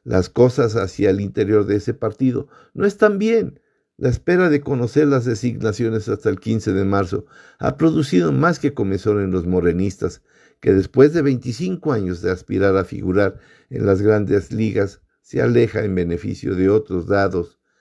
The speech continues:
que están cargados de perversa traición. Hay un término muy despectivo usado por el pro López Obradorista número uno, Epigmenio Ibarra,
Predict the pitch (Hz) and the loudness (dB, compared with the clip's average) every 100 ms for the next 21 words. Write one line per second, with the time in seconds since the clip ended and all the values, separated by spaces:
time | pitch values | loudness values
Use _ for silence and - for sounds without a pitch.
0 | _ - 80 - 95 90 92 85 90 87 | _ -16 -4 0 0 0 -2 2 2 2
1 | 82 87 - 82 82 87 85 - - 85 | -2 -4 -2 -4 0 -2 -2 -8 -4 -2
2 | 80 - 92 - 127 _ _ _ _ _ | -2 -4 -6 -6 -14 _ _ _ _ _
3 | _ _ _ _ _ _ 120 143 175 - | _ _ _ _ _ _ 2 4 2 2
4 | 196 196 147 92 85 101 95 101 - 95 | 4 4 2 -2 -4 -4 -4 -4 -4 -10
5 | 90 113 98 95 110 104 104 104 - - | -8 -6 -4 -4 2 4 4 2 -10 -20
6 | _ - 104 107 - _ _ 123 127 123 | _ 0 4 2 0 _ _ 2 4 6
7 | 123 113 110 107 107 101 101 95 95 104 | 2 2 -2 -2 -2 0 0 0 -2 -2
8 | 92 - 95 101 104 95 90 98 101 92 | -4 -4 -4 -2 0 2 4 2 2 0
9 | 85 - 92 101 - 90 90 87 85 87 | -2 -4 -4 -6 -4 -2 0 0 0 0
10 | 92 92 | 0 -2